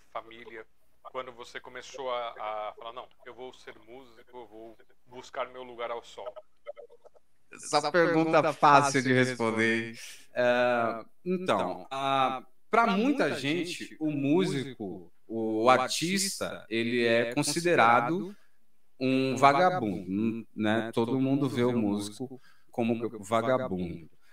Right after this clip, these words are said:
Speaker 2: É, mas pra você fazer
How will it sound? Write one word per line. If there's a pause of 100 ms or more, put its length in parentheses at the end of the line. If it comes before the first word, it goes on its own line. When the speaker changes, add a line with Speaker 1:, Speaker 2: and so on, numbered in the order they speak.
(280)
Speaker 2:
É,
mas (240)
pra
você
fazer